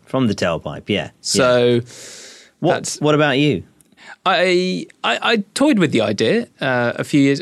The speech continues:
Speaker 2: I mean, it was, must have been twenty seventeen. I remember, um, going for a test drive in a Mercedes.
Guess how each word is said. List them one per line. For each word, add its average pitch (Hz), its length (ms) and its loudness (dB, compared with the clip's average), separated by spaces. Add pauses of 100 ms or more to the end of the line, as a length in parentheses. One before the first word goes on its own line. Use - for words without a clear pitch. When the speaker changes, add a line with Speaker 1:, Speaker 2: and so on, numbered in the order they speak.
(140)
Speaker 2:
I 143 40 -4
mean, 147 180 -4
it 143 40 -6
was, 147 200 -6
must 160 140 -2
have - 40 -6
been 143 140 0
twenty 160 220 0
seventeen. 165 720 0
I 151 80 0
remember, 139 500 2 (140)
um, 127 400 -4 (100)
going 135 200 -2
for 139 120 -4
a 135 40 0
test - 340 -8
drive 135 360 -4
in 131 100 -6
a 127 80 -8
Mercedes. 139 1400 -4